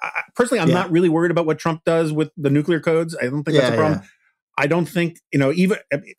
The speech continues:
Speaker 1: I agree with you that it would be very worrisome if he pa-, pardoned these guys, but I don't, I, I, I kinda doubt that he will, at least the ones who murdered a cop, right? That's a political problem for him.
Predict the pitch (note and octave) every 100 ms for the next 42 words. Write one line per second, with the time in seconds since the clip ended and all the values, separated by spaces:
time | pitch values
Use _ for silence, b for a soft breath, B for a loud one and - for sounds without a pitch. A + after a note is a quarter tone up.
0 | C3+ C#3 B2+ A2 D#3+ F3+ C#3 B2+ A#2+ A#2
1 | A2 A#2 A2 C#3+ C#3 B2+ A#2+ A#2 G#2 -
2 | - A#2+ - - A#2 G#2+ G2 A#2 A2 F#2
3 | G2+ F2 - - _ _ _ _ A2+ A2+
4 | B2 C#3 - - _ B2 C3 - - A#2+
5 | F3+ D3 A2+ A#2+ C3 - A#2 G#2+ - A2+
6 | B2 B2+ B2+ B2 A2 - _ _ _ B2
7 | B2 C#3 - B2 B2 A2+ A2 A2 A#2+ A#2
8 | G#2 F#2+ - - - - - A2 G#2 A2
9 | F#2 - A2+ A2 F#2+ G#2 - G2+ G2+ F#2+
10 | G2+